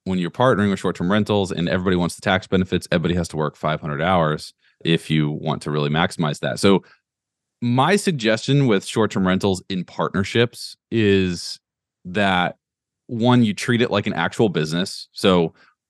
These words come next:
if I'm buying beach homes and vacation homes,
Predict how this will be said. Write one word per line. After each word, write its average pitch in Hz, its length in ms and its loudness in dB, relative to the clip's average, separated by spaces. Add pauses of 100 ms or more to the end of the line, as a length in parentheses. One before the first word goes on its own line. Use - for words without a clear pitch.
if 101 140 -2
I'm 110 200 4
buying 101 500 0
beach 95 300 -10
homes 92 640 0
and 85 360 -2
vacation 85 540 -2
homes, 87 720 0